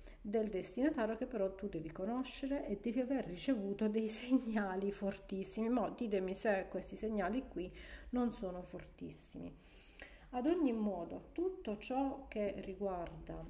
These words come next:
tutto ciò che riguarda gli oggetti che vi appartengono, gli oggetti in casa, merita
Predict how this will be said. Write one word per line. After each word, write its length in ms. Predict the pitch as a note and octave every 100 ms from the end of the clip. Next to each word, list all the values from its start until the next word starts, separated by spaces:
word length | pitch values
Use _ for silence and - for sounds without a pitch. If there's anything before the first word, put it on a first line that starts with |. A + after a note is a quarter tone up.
| - - -
tutto 300 | A#3+ - A#3
ciò 180 | - A#3+
che 100 | G3
riguarda 760 | F3+ F#3+ F3+ E3+ E3 E3+ E3 D#3+ - - - - - - - - -
gli 240 | G3+ G#3+
oggetti 960 | A3+ - - F#3+ - - - C4+ F#3+ - - - - - - - - - - - - - -
che 160 | F#3+
vi 120 | F3 F#3+
appartengono, 1120 | F#3 F3+ - - F3+ E3 E3 D#3 F3 F3 F#3+ - -
gli 200 | G#3 G#3
oggetti 520 | G3+ G3+ C4 - G3+
in 160 | F#3+ F#3+
casa, 520 | F#3+ E3+ - - F#3+
merita 1120 | G#3 G#3+ A#3+ A#3 G#3+ G#3+ G#3+ B3 C#4 -